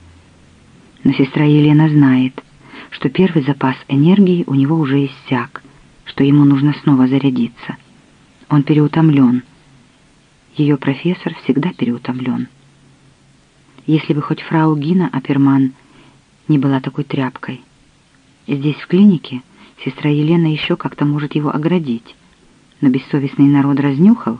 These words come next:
все лазейки. Они звонят к нему на квартиру, и фрау Гина Эта жалкая курица — не может ни перед кем его отстоять. Он вечно готов выехать к больному.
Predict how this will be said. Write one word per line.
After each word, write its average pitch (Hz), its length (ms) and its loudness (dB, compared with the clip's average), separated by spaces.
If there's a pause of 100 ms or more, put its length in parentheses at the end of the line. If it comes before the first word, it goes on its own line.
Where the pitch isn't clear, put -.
(120)
все - 180 -4
лазейки. 123 640 -4 (640)
Они 147 200 0
звонят 151 340 2
к - 80 -10
нему 135 160 2
на 135 120 2
квартиру, 165 580 -4 (640)
и 143 80 -2
фрау 143 360 -2
Гина 156 400 0 (920)
Эта 139 200 -2
жалкая 165 420 -2
курица — 131 560 -4 (880)
не 170 140 4
может 139 400 2
ни 147 80 2
перед 139 280 0
кем 208 200 2
его 139 280 2
отстоять. 135 720 -6 (760)
Он 151 120 4
вечно 160 520 2
готов 139 360 -2
выехать 131 520 -4
к 135 40 -8
больному. 131 580 0